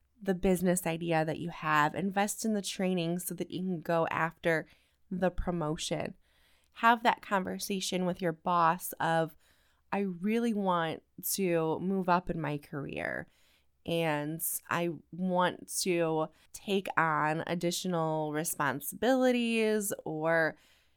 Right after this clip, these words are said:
shift into something else entirely. Can you help me figure out how to do that?"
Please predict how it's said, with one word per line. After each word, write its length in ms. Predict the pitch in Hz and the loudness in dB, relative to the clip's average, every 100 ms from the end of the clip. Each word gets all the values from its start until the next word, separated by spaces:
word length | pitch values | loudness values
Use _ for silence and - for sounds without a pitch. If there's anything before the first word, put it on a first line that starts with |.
| _ | _
shift 600 | - - - 226 - - | -8 -4 0 0 -2 -8
into 560 | - 190 196 - 190 | -4 -4 -4 -4 -4
something 580 | 190 - 190 190 170 165 - | -2 0 0 0 -4 -4 0
else 300 | 160 175 180 | 0 0 -2
entirely. 880 | 170 180 - 160 190 196 156 139 | -4 -6 -2 0 2 2 0 -4
Can 200 | - 196 | -6 -6
you 120 | 190 175 | -4 -4
help 440 | - 190 175 - | -6 -2 0 0
me 380 | 185 156 160 156 _ _ _ | -6 -4 -4 -8 _ _ _
figure 360 | 226 190 - 156 | -2 -2 -2 0
out 320 | 147 143 - | 4 4 2
how 140 | - | -2
to 100 | 101 | -4
do 400 | 143 165 165 196 | -4 -4 -2 0
that?" 380 | 220 - - - | 0 -2 -4 -6